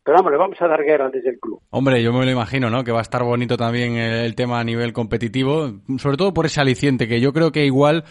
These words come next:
Speaker 2: si lo comparamos con ediciones anteriores, el evento como que gana un poquito más de prestigio por eso de ser el último cabezón, ¿no? De tratarse del último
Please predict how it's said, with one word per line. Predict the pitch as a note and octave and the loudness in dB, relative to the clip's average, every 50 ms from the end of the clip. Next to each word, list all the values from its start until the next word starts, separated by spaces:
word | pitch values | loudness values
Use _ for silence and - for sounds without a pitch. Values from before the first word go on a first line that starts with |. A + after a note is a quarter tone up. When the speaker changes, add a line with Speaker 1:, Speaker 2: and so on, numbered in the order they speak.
| - _ _ _ _ _ _ _ - | -18 _ _ _ _ _ _ _ -16
Speaker 2:
si | - - B2+ A#2+ | -10 -8 -4 -2
lo | A#2+ A#2+ | -2 -2
comparamos | A2 B2+ A#2+ - B2 A#2+ B2+ C#3 D3 C3 - | 0 -2 0 0 0 0 2 0 -2 -4 -2
con | - C#3 C#3 C3+ C3+ | -2 -2 0 0 0
ediciones | C3+ C3+ C3 A#2 - C3+ C3+ C3+ A#2+ B2+ | -2 -2 -2 -2 -2 -2 -2 -2 -2 0
anteriores, | B2+ B2 A#2 B2+ B2 B2 C3 C3+ D3 C#3 - | -2 0 0 0 0 0 2 0 0 0 0
el | C3 B2 A#2+ | 0 0 2
evento | A#2+ B2+ B2+ A#2+ - C#3+ D3+ - - - _ _ _ _ | 2 0 0 0 0 -2 -2 -4 -6 -16 _ _ _ _
como | _ C3+ B2+ A#2 - | _ -4 -2 -2 -4
que | B2+ A#2+ | -6 -2
gana | A#2 C3 C#3 D3 D3+ | -2 0 0 0 0
un | D3 | -2
poquito | C3 C3+ C#3 - C#3+ | -2 -4 -4 -4 -2
más | C3+ C3 A#2+ A#2+ | -2 -2 -2 -2
de | B2+ B2 | -4 -4
prestigio | A#2+ B2 A#2 A2 - C3 A#2+ - D3 C3+ | -2 -4 -4 -4 -4 -4 -2 -2 -2 0
por | B2 B2+ A#2 | 0 0 -2
eso | - - B2+ A#2+ | 0 -2 -2 -2
de | A#2 | -2
ser | - - A#2+ A#2 | -2 0 -2 0
el | A2 A2+ | 0 0
último | A2+ G#2+ - A#2 A2 G#2+ | 0 0 0 0 0 0
cabezón, | G#2 G#2 G#2 G2+ F#2 - G#2+ F2+ F2 | 0 -2 -2 -2 -4 -6 -8 -8 -6
¿no? | F#2+ A2+ A#2+ | -6 -4 -4
De | A2 G2+ | -4 -4
tratarse | F#2 A2 G#2 - A#2 A2 - - A2+ | -4 -4 -4 -4 -4 -6 -4 -4 -2
del | A2 G#2+ A2+ | -2 0 2
último | A#2 A#2+ A#2 A2 - A#2+ A#2 A2+ A#2 A#2 A2+ A2+ A2+ A2+ A2 G#2+ G2+ | 2 0 0 0 -2 -2 0 0 0 0 2 2 0 0 0 -2 -4